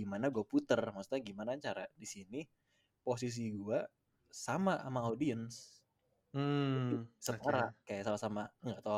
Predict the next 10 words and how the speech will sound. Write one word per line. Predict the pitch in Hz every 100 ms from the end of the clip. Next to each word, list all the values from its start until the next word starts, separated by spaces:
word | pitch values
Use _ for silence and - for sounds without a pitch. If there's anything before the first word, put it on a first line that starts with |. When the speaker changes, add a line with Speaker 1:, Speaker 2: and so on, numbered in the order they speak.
| 104
Speaker 1:
apa-apa, | 104 95 143 170 - _ _ _ -
sama-sama | 117 117 117 123
nganalisa | 120 113 110 107
bareng. | 135 139 117 123 - 120
Jadi | 147 170 -
hitungannya | 143 135 139 202 180
di | 143
sini | 143 190 190
gue | 240
nggak | 131